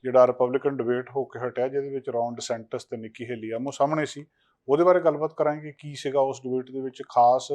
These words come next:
ਦੂਜੀ ਗੱਲਬਾਤ, ਇਮੀਗ੍ਰੇਸ਼ਨ ਦਾ ਮੁੱਦਾ ਇੱਕ ਵਾਰੀ ਫੇਰ ਅਮਰੀਕੀ ਚੋਣਾਂ ਦੇ ਵਿੱਚ ਚਰਚਾ ਦੇ ਵਿੱਚ ਆ। ਅਹ, ਤੀਜੀ ਗੱਲਬਾਤ ਕਰਨੀ ਹੈ ਕਿ ਦਸੰਬਰ ਮਹੀਨੇ ਦੀ ਰਿਪੋਰਟ ਆਈ ਹੈ, ਜਿਹਦੇ ਵਿੱਚ ਪਤਾ ਇਹ ਲੱਗ ਰਿਹਾ ਕਿ ਕੋਵਿਡ ਕੇਸਾਂ ਦੇ ਵਿੱਚ ਬਹੁਤ ਜ਼ਿਆਦਾ ਵਾਧਾ ਹੋਇਆ ਤੇ ਮੌਤਾਂ ਬਹੁਤ ਹੋਈਆਂ ਇਹਦੇ ਨਾਲ।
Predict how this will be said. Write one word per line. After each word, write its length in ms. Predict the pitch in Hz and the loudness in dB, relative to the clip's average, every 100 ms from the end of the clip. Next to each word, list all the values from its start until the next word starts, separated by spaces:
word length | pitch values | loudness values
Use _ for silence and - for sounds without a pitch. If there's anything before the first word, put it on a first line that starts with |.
| 147 | -6
ਦੂਜੀ 240 | 135 135 135 | -6 -8 0
ਗੱਲਬਾਤ, 640 | 131 123 127 127 127 120 - _ _ _ _ 190 | 0 2 2 2 -2 -8 -10 _ _ _ _ -4
ਇਮੀਗ੍ਰੇਸ਼ਨ 480 | 208 208 185 - | -2 0 0 0
ਦਾ 100 | 139 | -2
ਮੁੱਦਾ 300 | 131 120 123 | -2 0 0
ਇੱਕ 80 | 120 - | 0 -2
ਵਾਰੀ 120 | 123 | -8
ਫੇਰ 320 | 117 131 131 | -6 0 0
ਅਮਰੀਕੀ 460 | 131 131 120 117 123 | -2 -8 -12 -10 -14
ਚੋਣਾਂ 320 | 120 123 123 | -8 -4 -4
ਦੇ 60 | 123 | -6
ਵਿੱਚ 220 | 123 - | -10 -12
ਚਰਚਾ 320 | - 123 - 139 | -8 -6 -2 0
ਦੇ 100 | 139 | 0
ਵਿੱਚ 280 | 135 - | -2 0
ਆ। 160 | 143 139 - _ _ _ - | 0 0 -8 _ _ _ -2
ਅਹ, 200 | 120 120 | 4 4
ਤੀਜੀ 460 | 120 170 151 180 185 | 4 -2 -2 2 4
ਗੱਲਬਾਤ 360 | 151 147 147 - | 6 4 0 2
ਕਰਨੀ 300 | 127 131 131 | 0 0 -6
ਹੈ 60 | |
ਕਿ 160 | 127 147 | -6 -6
ਦਸੰਬਰ 500 | 127 - 131 127 143 | -6 -4 -2 -2 -4
ਮਹੀਨੇ 300 | 151 139 110 | -4 -10 -8
ਦੀ 120 | 120 | -8
ਰਿਪੋਰਟ 420 | 127 131 123 123 | -8 -4 -6 0
ਆਈ 160 | 123 127 | -2 0
ਹੈ, 60 | |
ਜਿਹਦੇ 240 | 139 135 139 | 0 -2 -4
ਵਿੱਚ 220 | 135 - | -8 -10
ਪਤਾ 340 | 123 120 127 | -6 -2 2
ਇਹ 80 | 139 | 2
ਲੱਗ 220 | 131 107 | 2 -2
ਰਿਹਾ 180 | 117 127 | -2 -4
ਕਿ 140 | 127 143 | -4 -10
ਕੋਵਿਡ 420 | - 123 123 123 | -4 -2 -2 -6
ਕੇਸਾਂ 320 | 127 117 123 | -8 -6 -8
ਦੇ 100 | 123 | -8
ਵਿੱਚ 140 | 120 127 | -10 -12
ਬਹੁਤ 340 | 113 165 185 | 2 6 6
ਜ਼ਿਆਦਾ 260 | 143 120 113 | 4 0 2
ਵਾਧਾ 320 | 123 123 135 | 0 2 -2
ਹੋਇਆ 240 | 113 123 | -2 -4
ਤੇ 160 | 151 160 | -4 -8
ਮੌਤਾਂ 500 | 127 113 123 - 147 | -6 0 2 6 6
ਬਹੁਤ 240 | 127 131 | 6 2
ਹੋਈਆਂ 300 | - 110 104 | -2 -12 -12
ਇਹਦੇ 120 | 110 | -10
ਨਾਲ। 140 | 117 | -8